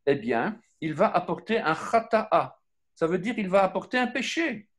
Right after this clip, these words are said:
Parce que le mot est le même pour le péché et pour la victime expiatoire.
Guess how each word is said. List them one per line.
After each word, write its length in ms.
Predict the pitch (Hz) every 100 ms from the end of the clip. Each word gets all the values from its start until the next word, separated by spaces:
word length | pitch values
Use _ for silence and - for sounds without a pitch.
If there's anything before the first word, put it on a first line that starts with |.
| _ _ _ _ _
Parce 180 | 185 -
que 100 | 202
le 180 | 214
mot 260 | 220 247 294
est 120 | -
le 120 | 214
même 380 | 214 233 247 208
pour 180 | 208 185
le 160 | 180 -
péché 580 | 156 - - 190 269 - _ _
et 160 | 180 226
pour 240 | 226 196
la 100 | 196
victime 460 | 180 196 - 269 240
expiatoire. 880 | 233 - 196 190 - 254 202 165